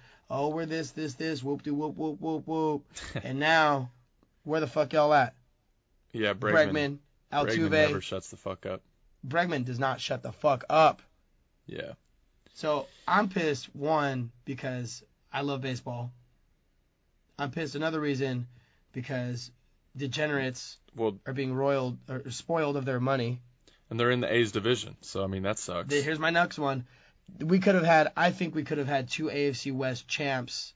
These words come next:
Speaker 1: excuse me, A-, A L West <laughs> champs, sorry.
Speaker 2: Yeah. <laughs>
Speaker 1: But I think we could have had at least one of those A L West champs crowned to the Oakland A's, which is fucking bullshit, 'cause that's one of my only teams that I root for now.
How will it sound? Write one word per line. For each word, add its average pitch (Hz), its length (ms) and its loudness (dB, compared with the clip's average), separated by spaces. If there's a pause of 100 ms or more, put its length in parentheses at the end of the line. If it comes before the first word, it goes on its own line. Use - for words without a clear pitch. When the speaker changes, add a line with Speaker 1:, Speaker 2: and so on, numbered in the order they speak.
(180)
Speaker 1:
excuse 131 260 -4
me, 127 220 -8 (500)
A-, 147 200 -2
A 156 140 2
L 143 180 4
West 135 280 2
<laughs> - 80 -2
champs, 175 360 2
sorry. 143 360 2 (220)
Speaker 2:
Yeah. 95 340 -4 (640)
<laughs> - 120 -8 (380)
Speaker 1:
But 165 120 8
I 180 40 2
think 220 120 2
we 226 80 2
could 214 120 6
have 202 100 8
had 196 100 6
at 165 60 0
least 190 200 0
one 180 140 -2
of 180 60 0
those 160 140 -2
A - 80 0
L 160 180 4
West 156 200 0
champs 147 360 0
crowned 143 320 -2
to 131 100 -4
the 127 140 -6
Oakland 131 320 -4
A's, 117 320 -8
which 127 180 -6
is 127 120 -6
fucking 135 320 -2
bullshit, 127 380 -8
'cause 139 100 -10
that's 127 140 -6
one 151 80 -4
of 143 40 -2
my 139 120 -2
only 135 180 -4
teams 127 200 -6
that 120 80 -4
I 117 40 -4
root 127 200 -6
for 120 160 -10
now. 110 240 -10